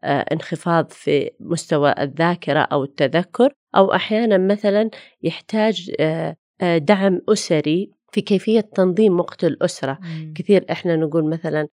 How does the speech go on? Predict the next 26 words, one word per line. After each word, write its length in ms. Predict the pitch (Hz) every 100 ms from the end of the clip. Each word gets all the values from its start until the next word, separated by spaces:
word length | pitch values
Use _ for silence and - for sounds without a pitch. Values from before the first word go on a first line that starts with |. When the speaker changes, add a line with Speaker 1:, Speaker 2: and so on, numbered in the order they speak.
| _
Speaker 1:
تنظيم 340 | 170 156 202
الوقت 380 | 170 175 - -
حتى 280 | - 302 269
للأطفال 540 | 196 - 170 - 165
العاديين، 680 | 156 139 151 143 160 165 143
Speaker 2:
مم، 100 | 160
Speaker 1:
مو 80 | 170
أطفال 180 | 180 180
Speaker 2:
صحيح. 260 | 160 147
Speaker 1:
ذوي 100 | 147
اضطراب 340 | 147 151 151 -
فرط 200 | 147 147
الحركة 360 | - 151 -
وتشتت 420 | 143 160 147 -
الانتباه. 480 | - 151 - - 135 - _ -
تنظيم 300 | 185 175 208
الوقت، 580 | 147 147 175 180 - 165
وضع 320 | 170 160 147
جد-، 340 | 143 151 -
جداول 680 | - 156 143 160 202 226 214
يومية 920 | 202 208 202 202 214 220 214 208 202
Speaker 2:
مم. 360 | 202 165 151 147
Speaker 1:
يساعد 480 | 151 - 185 160 160
على 280 | - 160 160
الاستقرار 720 | 151 156 - 156 - 175 202
السلوكي، 880 | 202 - 214 196 220 208 - 214